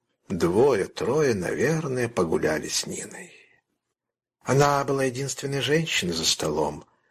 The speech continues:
сутулилась, присосавшись к соломинке,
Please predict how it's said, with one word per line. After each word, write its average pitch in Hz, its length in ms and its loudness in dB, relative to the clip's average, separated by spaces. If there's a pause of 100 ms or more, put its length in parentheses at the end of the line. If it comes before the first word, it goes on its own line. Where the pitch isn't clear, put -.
(180)
сутулилась, 127 880 2 (400)
присосавшись 117 920 2
к - 100 -10
соломинке, 107 960 -2